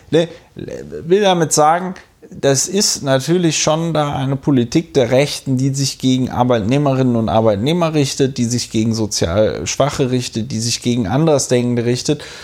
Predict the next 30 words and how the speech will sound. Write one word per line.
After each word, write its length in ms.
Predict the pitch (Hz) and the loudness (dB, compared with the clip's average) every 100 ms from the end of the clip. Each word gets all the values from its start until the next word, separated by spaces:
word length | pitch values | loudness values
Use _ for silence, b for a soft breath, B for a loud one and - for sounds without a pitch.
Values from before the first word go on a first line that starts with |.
| B B | B B
Und 400 | 127 135 123 78 | 0 2 2 0
da 100 | 113 | 0
könnte 240 | 117 143 143 | 2 -2 -2
ich 80 | 143 | -2
mir 120 | 127 | -2
tatsächlich 500 | 127 127 131 131 117 | 0 0 0 0 -4
vorstellen, 560 | - 131 - 139 123 | 0 0 0 0 0
aber 200 | 92 117 | 2 2
gut, 200 | 113 110 | 2 -2
ich 160 | - - | -4 -2
will 60 | 127 | 2
sie 100 | 117 | 4
jetzt 160 | 107 | 2
auch 140 | 101 117 | 0 -2
nicht 180 | 113 | -2
auf 140 | 110 - | -4 -2
komische 380 | 120 113 - 104 | -2 -2 -2 -4
Ideen 320 | 107 110 107 | -2 -2 -4
bringen. 200 | 107 107 B B B - | -6 -8 B B B -2
Äh, 260 | 113 123 | 2 2
das, 380 | 113 123 - - | 4 0 0 -2
äh, 240 | 92 120 113 | 0 0 2
große 400 | 120 160 196 - | 2 0 0 -6
Finale 540 | - 151 131 131 110 | -6 -2 2 2 0
der 180 | 127 117 | -2 0
heutigen 380 | 135 143 127 117 | -2 -2 -6 -4
Sendung, 460 | 113 110 107 107 B B B - | -4 -2 -4 -8 B B B 0
äh, 260 | 120 117 | 2 4
Frank 540 | - - 131 165 156 - | 0 0 0 0 -4 -4
Magnitz. 720 | 123 123 113 104 104 - - | 0 0 0 -2 -4 -6 -6